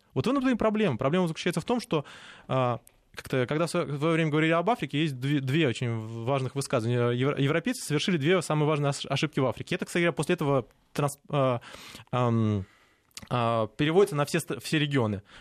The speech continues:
Первая ошибка, что вы туда вошли, второе, что оттуда вышли. Вот то же самое и здесь.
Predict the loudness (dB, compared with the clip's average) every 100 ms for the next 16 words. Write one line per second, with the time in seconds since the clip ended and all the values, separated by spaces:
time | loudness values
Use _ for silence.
0 | 0 2 4 2 0 -4 -2 0 2 2
1 | 0 -2 0 0 0 -2 -2 -2 -2 -4
2 | -12 _ _ _ _ -4 0 0 0 0
3 | 0 0 -2 -4